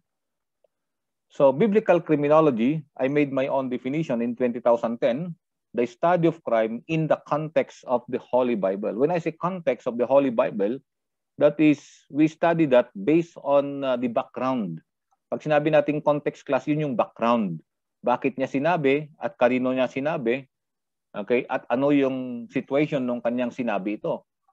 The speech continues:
Parang si presidente natin or sino mang politician natin, ang nangyayari kasi minsan pag,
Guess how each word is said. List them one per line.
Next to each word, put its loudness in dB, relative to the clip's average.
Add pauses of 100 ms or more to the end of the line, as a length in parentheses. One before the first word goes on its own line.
(140)
Parang 2
si 0
presidente -2
natin -8 (160)
or -4
sino -4
mang -2
politician -4
natin, -4 (560)
ang -2
nangyayari 2
kasi -4
minsan -4
pag, -2